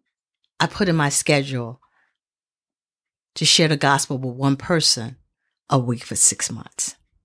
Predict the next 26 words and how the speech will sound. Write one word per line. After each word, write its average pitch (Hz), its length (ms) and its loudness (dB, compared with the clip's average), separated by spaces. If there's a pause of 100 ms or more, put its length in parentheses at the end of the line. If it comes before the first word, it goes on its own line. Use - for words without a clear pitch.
(720)
Saints, - 600 0 (480)
<laughs> - 880 -6
the 165 120 2
way 175 240 4
to 196 100 4
grow 180 500 2 (140)
in 175 140 0
Christ 208 540 -2 (380)
is 165 120 -4
not 185 260 2
by 175 240 6
asking 190 420 2
for 165 140 0
a 156 40 -2
bunch 175 320 -2
of 165 100 -10
things, 208 300 2
but 165 220 -4 (720)
by 180 120 -4
simply 208 640 2
spending 170 440 0
time 208 420 -2
with 170 180 -6
him 165 280 -4
and 139 120 -6 (300)
applying 170 1120 0